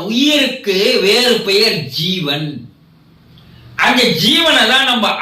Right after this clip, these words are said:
ஆன்மா, ஆத்மான்னு அழைக்கிறோம். அந்த ஆன்மா, ஆத்மன் தான் இறைவன், கடவுள், ஆண்டவன், தெய்வம், பரம்பொருள், பரமசிவன், பரமபிதான்னு பல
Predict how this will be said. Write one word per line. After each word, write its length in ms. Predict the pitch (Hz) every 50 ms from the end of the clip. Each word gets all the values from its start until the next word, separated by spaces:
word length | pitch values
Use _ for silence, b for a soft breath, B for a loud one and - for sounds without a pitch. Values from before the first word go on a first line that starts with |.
| 160 180 202
ஆன்மா, 340 | 214 214 214 202 190 190 202 226 - - - 156 175 180
ஆத்மான்னு 640 | 190 - - - 151 147 147 165 170 175 185 180 - -
அழைக்கிறோம். 760 | - 156 143 147 143 143 - 135 127 131 139 139 135 127 110 - - - _ _ _ _ _ _ _ _ _ - - - - - - - - -
அந்த 280 | - - 285 294 285 254 - - - - - 262
ஆன்மா, 360 | 294 311 311 311 311 294 269 247 190 196 202 214
ஆத்மன் 520 | 214 240 240 - 247 240 226 214 208 202 190 185 185 180 180 175 185 190 185 185 180 - - 165
தான் 500 | 170 196 185 139 143 175 202 226 240 247 247 - - 170 170 190
இறைவன், 500 | 202 202 196 190 180 156 165 175 180 151 131 113 - - - - - _
கடவுள், 600 | - 160 170 185 190 180 165 151 156 185 196 185 147 117 113 117 - _ _ - 139 147 160
ஆண்டவன், 520 | 185 196 185 170 156 147 143 147 147 180 175 151 131 - - _ _ 113 113
தெய்வம், 600 | 143 170 190 196 190 185 143 139 - 196 190 - - - - - - _
பரம்பொருள், 680 | 139 143 156 - 214 202 185 156 143 139 165 190 196 165 147 - 117 - _ -
பரமசிவன், 760 | 139 147 180 202 202 190 - - 160 147 143 160 180 180 165 127 120 117 - -
பரமபிதான்னு 920 | 156 160 175 196 196 180 170 160 165 156 151 147 156 175 214 233 233 - - B B B B -
பல 200 | - 180 190 214